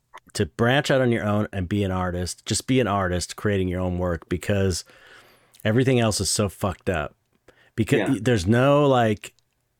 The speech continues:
Speaker 1: there's no jobs anymore where you, you know that that's not even an option
Speaker 2: Yeah.
Speaker 1: to have a job that's gonna take care of you
Speaker 2: Yeah.
Speaker 1: until you retire. That's out of the,
Speaker 2: Yeah,
Speaker 1: that's
Speaker 2: e-, even all, like, the responsi-, you know, it's the so-called, you know,
Speaker 1: Right.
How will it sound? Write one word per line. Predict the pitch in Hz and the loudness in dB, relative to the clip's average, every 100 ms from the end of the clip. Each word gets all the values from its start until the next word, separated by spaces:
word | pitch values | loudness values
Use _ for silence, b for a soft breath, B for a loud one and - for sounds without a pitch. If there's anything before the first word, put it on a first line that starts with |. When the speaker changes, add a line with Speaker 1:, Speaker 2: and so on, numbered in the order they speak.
| _ 95 | _ -8
Speaker 1:
there's | 82 | -4
no | 104 117 | 0 0
jobs | 104 123 123 107 123 | 2 2 2 2 2
anymore | 123 120 127 127 | 4 4 2 2
where | 110 98 | 0 0
you, | 95 | -2
you | 95 98 | -2 0
know | 98 101 101 | 0 0 0
that | 101 - _ _ _ - 90 | -2 -6 _ _ _ -20 -2
that's | 139 - | -2 0
not | 175 175 | 2 2
even | 151 | 2
an | 127 | 0
option | 98 120 - 98 | 2 0 0 -2
Speaker 2:
Yeah. | |
Speaker 1:
to | 90 | 0
have | 110 104 | 0 0
a | |
job | 82 107 107 | 0 -2 -2
that's | 90 - | -4 -6
gonna | 90 | -6
take | - 95 | -4 -6
care | - 98 | -4 -2
of | 92 | 0
you | |
Speaker 2:
Yeah. | 87 | 0
Speaker 1:
until | 98 90 | -2 -4
you | 85 | -4
retire. | 82 101 85 76 - | -6 -6 -6 -8 -4
That's | 107 120 | -2 0
out | 113 110 | 0 0
of | - | 0
the, | |
Speaker 2:
Yeah, | - - | 0 0
Speaker 1:
that's | - | 0
Speaker 2:
e-, | 113 196 208 | -2 -2 0
even | 247 285 | 2 2
all, | 214 196 | 4 6
like, | 190 160 | 4 4
the | 143 | 4
responsi-, | 131 - 151 180 - 165 | 4 2 2 2 0 0
you | 160 143 | 2 2
know, | |
it's | 120 | 2
the | - | 2
so-called, | 170 165 147 127 - _ _ 160 | 2 4 2 0 -8 _ _ 0
you | 139 | 2
know, | 120 | 2
Speaker 1:
Right. | 117 151 131 95 | 2 2 2 -2